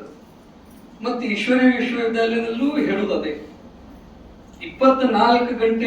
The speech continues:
ಒಳಗೆ ನೀವು ಬೆಳಗ್ಗೆ ಒಂದು ಹದಿನೈದು ನಿಮಿಷದಿಂದ ಅರ್ಧ ತಾಸು ಎದ್ದ ತಕ್ಷಣ ಮತ್ತು ರಾತ್ರಿ ಮಲ್ಕೊಳ್ಳೋಕ್ಕಿಂತ ಮುಂಚೆ ಒಂದು ಅರ್ಧ ಗಂಟೆ ನೀವು ಪರಮಾತ್ಮನ ಧ್ಯಾನ ಮಾಡಿದ್ರೆ ನಿಮ್ಮಲ್ಲಿರುವಂತ ಎಲ್ಲಾ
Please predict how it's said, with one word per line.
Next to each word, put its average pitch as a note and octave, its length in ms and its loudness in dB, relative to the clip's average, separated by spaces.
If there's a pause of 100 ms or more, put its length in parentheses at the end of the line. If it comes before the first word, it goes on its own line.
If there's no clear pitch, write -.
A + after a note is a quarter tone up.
ಒಳಗೆ A#3+ 340 0
ನೀವು A3+ 180 -4 (280)
ಬೆಳಗ್ಗೆ G#3+ 420 0
ಒಂದು A#3 220 2
ಹದಿನೈದು A3 380 -4
ನಿಮಿಷದಿಂದ G#3 500 -4
ಅರ್ಧ F#3 180 0 (100)
ತಾಸು - 280 -4 (760)
ಎದ್ದ - 160 -2 (160)
ತಕ್ಷಣ - 280 -4 (840)
ಮತ್ತು A#3 260 -6
ರಾತ್ರಿ G3 300 2 (100)
ಮಲ್ಕೊಳ್ಳೋಕ್ಕಿಂತ B3 640 0 (140)
ಮುಂಚೆ A3+ 260 -2
ಒಂದು A#3+ 220 2
ಅರ್ಧ G3+ 120 0 (100)
ಗಂಟೆ G#3 260 -4
ನೀವು A3+ 120 -4 (120)
ಪರಮಾತ್ಮನ G3+ 580 -4
ಧ್ಯಾನ - 220 -4 (140)
ಮಾಡಿದ್ರೆ F3 360 -4 (680)
ನಿಮ್ಮಲ್ಲಿರುವಂತ A#3 680 0 (180)
ಎಲ್ಲಾ B3 240 2